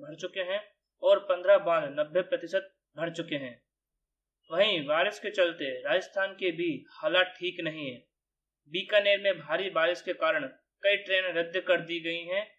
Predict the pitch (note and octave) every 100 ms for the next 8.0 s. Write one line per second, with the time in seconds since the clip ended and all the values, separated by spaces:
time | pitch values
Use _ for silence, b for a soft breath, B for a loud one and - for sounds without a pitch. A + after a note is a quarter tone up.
0 | _ _ F#3 G3 G3+ F#3+ C#3+ F3+ F#3+ -
1 | F3+ F3+ F3+ E3 E3 - D#3+ C#3 D3+ F3
2 | D#3+ D#3 D#3+ D3+ D3+ D3 C3+ B2 A2+ _
3 | _ _ _ _ _ _ _ _ F#3+ F#3
4 | G#3+ G#3 G3 G3 G3+ F#3 C#3 D3 D3+ G#3
5 | G3 F3 F#3 F#3 F#3 D#3 C3+ B2 - _
6 | _ E3+ - A3 G#3 G3+ G3 D#3 B2+ -
7 | F#3+ G3+ F#3+ F3+ F3 F3+ G3 F3 C#3